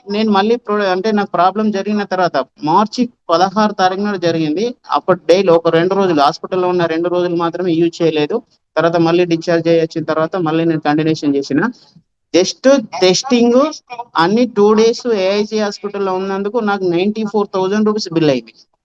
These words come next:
నెక్స్ట్ మళ్ళీ వన్ ల్యాక్ టెన్ థౌజండ్ అవుతుంది అన్నారు. Just థర్టీ టూ థౌజండ్ త్రీ టెన్ రూపీస్ లో నేను బయటకు వచ్చేసిన. వన్ ల్యాక్ ట్వంటీ థౌజండ్ తీసుకెళ్ళాను నేను, ఐఐజీ హాస్పిటల్కి, ఎంతైతే తెలియదు కాబట్టి.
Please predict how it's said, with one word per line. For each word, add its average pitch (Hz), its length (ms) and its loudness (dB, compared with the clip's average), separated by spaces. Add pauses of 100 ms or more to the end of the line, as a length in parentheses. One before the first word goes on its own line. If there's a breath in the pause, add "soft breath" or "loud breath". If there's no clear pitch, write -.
(760)
నెక్స్ట్ 208 380 2
మళ్ళీ 185 420 4
వన్ 190 200 0
ల్యాక్ 240 300 -2
టెన్ 214 180 -2
థౌజండ్ 214 360 -2
అవుతుంది 196 300 -4
అన్నారు. 175 300 -2
Just 214 440 -6
థర్టీ 240 540 -2
టూ 233 100 2
థౌజండ్ 214 520 4
త్రీ 214 160 4
టెన్ 214 280 4
రూపీస్ 214 340 0
లో 233 80 4
నేను 214 160 2
బయటకు 185 340 0
వచ్చేసిన. 147 380 -6 (180)
వన్ 156 120 2
ల్యాక్ 220 180 0
ట్వంటీ 214 200 -2
థౌజండ్ 220 340 -2
తీసుకెళ్ళాను 226 420 -4
నేను, 165 180 0
ఐఐజీ 185 400 -2
హాస్పిటల్కి, 151 460 -6
ఎంతైతే 202 320 -2
తెలియదు 185 340 0
కాబట్టి. 135 320 0